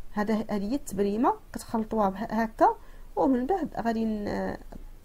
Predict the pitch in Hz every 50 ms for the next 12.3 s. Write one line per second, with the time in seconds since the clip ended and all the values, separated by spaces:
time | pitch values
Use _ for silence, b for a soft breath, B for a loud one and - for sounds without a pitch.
0 | - - - - - - 285 277 262 247 240 240 - 226 220 - 285 349 427 403
1 | - - - - - - - 370 339 233 262 320 359 - 254 269 262 240 240 -
2 | - - - 214 208 233 233 247 262 330 381 339 208 226 254 277 262 254 269 285
3 | 254 240 240 - 190 - - - 165 - - - B B B B B B B B
4 | B B B B B B B B B B B B B B - - - 208 208 208
5 | 202 202 202 196 202 202 202 202 202 202 - - - 262 311 254 208 175 180 -
6 | - - - 214 240 240 - - 214 233 254 247 247 247 - - 247 247 240 226
7 | - 196 208 226 226 214 196 214 240 302 403 403 392 - b b b b b b
8 | - - 226 - 226 226 226 254 240 240 247 294 339 320 320 - - - - -
9 | 214 185 170 208 - 247 294 320 311 - 233 - - 254 247 226 - - - -
10 | 262 233 190 190 190 - - 202 220 220 - - 226 233 277 269 247 226 - 233
11 | 220 - - - - 262 262 262 262 262 262 262 262 262 269 247 214 202 196 -
12 | 214 240 277 311 311